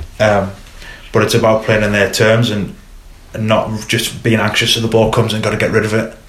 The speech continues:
Um, so it's not just about dribbling, but even if they go to them pass and share the ball with a teammate, then they do it on their terms,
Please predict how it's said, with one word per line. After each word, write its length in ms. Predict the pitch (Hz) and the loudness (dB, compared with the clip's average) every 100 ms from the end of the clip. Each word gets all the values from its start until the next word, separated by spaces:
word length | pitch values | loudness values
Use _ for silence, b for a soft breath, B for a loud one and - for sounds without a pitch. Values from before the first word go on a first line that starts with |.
| B B B - - | B B B -10 -4
Um, 280 | 101 98 | -2 -2
so 120 | - 113 | -2 -2
it's 100 | 117 | 2
not 180 | 123 | 2
just 200 | 123 120 | 2 0
about 220 | 110 110 107 | 2 2 2
dribbling, 340 | 113 117 107 | 4 4 2
but 200 | 104 101 | 0 0
even 200 | 120 120 | 2 2
if 80 | 120 | 2
they 80 | 117 | 2
go 160 | 110 | 2
to 100 | 110 | 2
them 200 | 107 101 - | 2 0 0
pass 300 | 113 110 107 | 0 0 -2
and 80 | |
share 200 | - 113 | 0 2
the 60 | 101 | 2
ball 200 | 95 98 | 2 2
with 100 | 98 | 2
a 120 | 95 113 | 2 2
teammate, 460 | 113 113 110 110 B B B B B | 4 4 2 0 B B B B B
then 200 | 110 110 107 | 0 2 2
they 60 | |
do 180 | 101 110 | 2 2
it 40 | 107 | 4
on 100 | 104 | 2
their 160 | 101 | 0
terms, 480 | - 104 101 101 - | 0 0 0 -4 -8